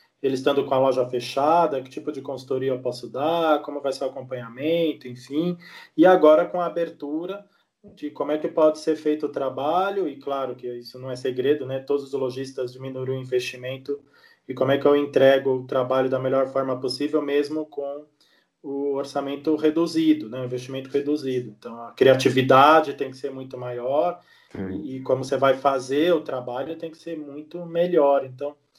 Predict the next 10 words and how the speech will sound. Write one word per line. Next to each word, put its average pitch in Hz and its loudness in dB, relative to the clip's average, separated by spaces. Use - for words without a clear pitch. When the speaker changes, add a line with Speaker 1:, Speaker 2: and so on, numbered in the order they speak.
Speaker 1:
eu 170 -2
acho 175 -2
que 190 -8
de 175 -8
positivo 180 0
tem 190 -6
esses 185 -4
pontos, 160 0
assim, 135 -12
a, - -20